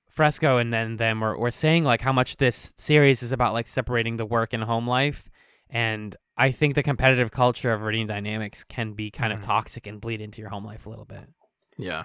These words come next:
Speaker 1: Like, I've known parents who will use their kids, like, spelling competitions or, you know, obviously beauty pageants have a lot of, like, basis in the parent wanting to win things they couldn't win as a kid. So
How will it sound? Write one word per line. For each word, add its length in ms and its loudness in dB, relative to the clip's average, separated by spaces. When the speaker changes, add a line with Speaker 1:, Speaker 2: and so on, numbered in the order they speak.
Speaker 1:
Like, 100 -10
I've 140 -4
known 160 2
parents 420 0
who 180 -2
will 220 0
use 240 -2
their 160 -2
kids, 400 -8
like, 180 -8
spelling 440 2
competitions 800 -2
or, 280 0
you 140 0
know, 60 2
obviously 340 2
beauty 240 0
pageants 440 -2
have 120 2
a 40 2
lot 220 4
of, 100 0
like, 220 -4
basis 340 -4
in 260 -6
the 80 -6
parent 340 -4
wanting 300 -2
to 180 -6
win 240 -2
things 240 -4
they 100 -2
couldn't 240 -4
win 160 -2
as 80 -4
a 80 -10
kid. 400 0
So 460 -2